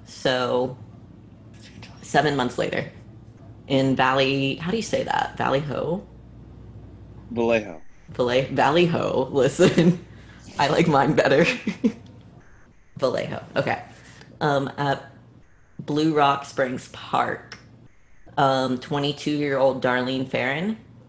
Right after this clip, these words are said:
Speaker 1: um, who was a young wife and a young mother, um, picked up her friend Michael McGew. Um, they stopped in the parking lot at Blue Rock Springs Park,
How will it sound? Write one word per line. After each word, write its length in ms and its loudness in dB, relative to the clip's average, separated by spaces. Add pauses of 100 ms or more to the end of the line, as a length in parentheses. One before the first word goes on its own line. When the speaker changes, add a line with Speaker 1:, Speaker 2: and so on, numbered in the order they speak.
(120)
Speaker 1:
um, 580 -4 (1200)
who 380 0 (100)
was 320 0
a 360 0 (120)
young 360 -2
wife 480 -2
and 340 -2
a 340 0
young 340 -2
mother, 480 0 (1080)
um, 260 0
picked 260 -4
up 160 -4
her 140 -2
friend 440 -2
Michael 280 0
McGew. 540 -2 (1200)
Um, 380 0
they 160 -2
stopped 560 -4 (100)
in 200 -2
the 80 -2
parking 340 -2
lot 420 -2
at 340 2
Blue 200 -2
Rock 200 -2
Springs 300 -10
Park, 440 -2